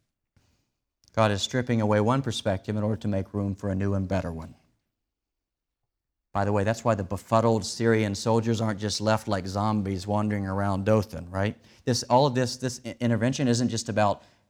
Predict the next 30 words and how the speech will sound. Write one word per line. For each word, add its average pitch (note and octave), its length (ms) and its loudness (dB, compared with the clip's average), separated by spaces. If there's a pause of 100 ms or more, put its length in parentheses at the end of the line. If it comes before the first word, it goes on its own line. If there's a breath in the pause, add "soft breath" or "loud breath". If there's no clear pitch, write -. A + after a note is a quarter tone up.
(100)
Elisha's G2+ 600 -2
escape, G#2 600 0 (380)
right? B2 140 0
He C#3 100 -2
could E3 220 2
have A#2 100 2
walked B2 320 4
away A2 360 4
unscathed, G#2+ 640 2
but A#2 120 0
he A#2 100 2
doesn't. A#2+ 340 4
Instead, B2+ 280 2
he A#2+ 80 2
walks A#2+ 280 2
away A2 220 2
with A2 160 0
a A2+ 40 0
battalion A#2 680 2
following B2+ 500 4
him. F#2+ 220 -8 (1500 soft breath)
Something G3 440 6
more F3 200 10
is C3+ 100 2
going C3+ 280 6
on A2 180 2
here. F#2 240 -14 (180)
Do A#2+ 80 6
you C3 200 8
see? G#2 440 -2